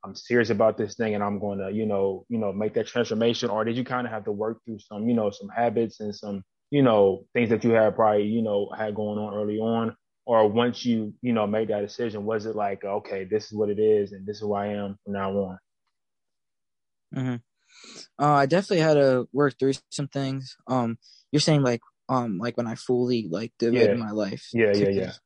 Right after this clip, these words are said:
Speaker 1: yeah.
Speaker 2: Yeah.
Speaker 1: Mm-hmm.
Speaker 2: Yeah, I de-, I definitely had to work on some things. Uh, like, I, I used to lie to the people closest to me,
Speaker 1: Mm.
Speaker 2: um, just because I, I would be afraid of the reaction and,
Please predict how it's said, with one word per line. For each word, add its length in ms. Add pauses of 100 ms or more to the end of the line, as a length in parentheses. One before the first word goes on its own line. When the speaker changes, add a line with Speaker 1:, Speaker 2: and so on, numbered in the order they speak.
Speaker 1:
yeah. 260 (440)
Speaker 2:
Yeah. 60
Speaker 1:
Mm-hmm. 240
Speaker 2:
Yeah, 200
I 80
de-, 200
I 100
definitely 320
had 120
to 80
work 240
on 100
some 140
things. 400
Uh, 560
like, 180
I, 160 (280)
I 40
used 200
to 60
lie 240
to 160
the 80
people 380 (140)
closest 480
to 60
me, 240 (400)
Speaker 1:
Mm. 280
Speaker 2:
um, 440 (160)
just 160
because 260
I, 100 (100)
I 120
would 120
be 100
afraid 280
of 80
the 80
reaction 960
and, 240